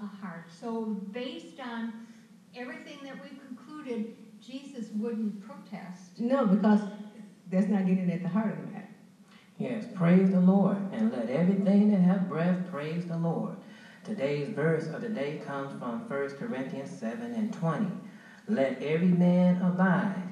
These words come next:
Speaker 3: in same calling wherein he was called." Now, ain't God all right?
Speaker 2: God
Speaker 1: God
Speaker 2: is
Speaker 1: is
Speaker 2: all
Speaker 1: all
Speaker 2: right.
Speaker 1: right. Praise the Lord. Last week's food for thought was, "If a poor man oppresses another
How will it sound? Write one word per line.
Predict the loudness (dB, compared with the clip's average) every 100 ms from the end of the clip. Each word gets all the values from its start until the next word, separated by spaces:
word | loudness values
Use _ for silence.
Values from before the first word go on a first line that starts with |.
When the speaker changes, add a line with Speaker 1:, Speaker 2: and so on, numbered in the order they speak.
| -10 -2
Speaker 3:
in | -2
same | -2 -6 -4 -4 -6
calling | 0 2 4 2 0
wherein | 0 0 -2 -6 -6
he | -6 -6
was | -4 -6 -4
called." | -2 0 0 -4 -10 -16 -8
Now, | -4 0
ain't | 0 0 -2
God | -2 -2 -2
all | 0 0 2
right? | 6 6 6 -2
Speaker 2:
God | -2 0 2
Speaker 1:
God |
Speaker 2:
is | 2 2
Speaker 1:
is |
Speaker 2:
all | 0 2
Speaker 1:
all | 2
Speaker 2:
right. | 2
Speaker 1:
right. | 2 2 0 -6 -14 -20 -20 -20
Praise | -8 -8 -6
the |
Lord. | -6 -4 -4 -6 -10 -18 -20 -20 -14
Last | -10 -10 -10 -14
week's | -16 -16
food | -16 -12
for | -8 -8
thought | -4 -2 -2
was, | -4 -8 -10 -12 -12
"If | -10
a | -10
poor | -12 -8 -8 -8 -10
man | -10 -10 -10 -8
oppresses | -8 -8 -10 -8 -6 -4 -4 -4
another | -4 -2 -2 -2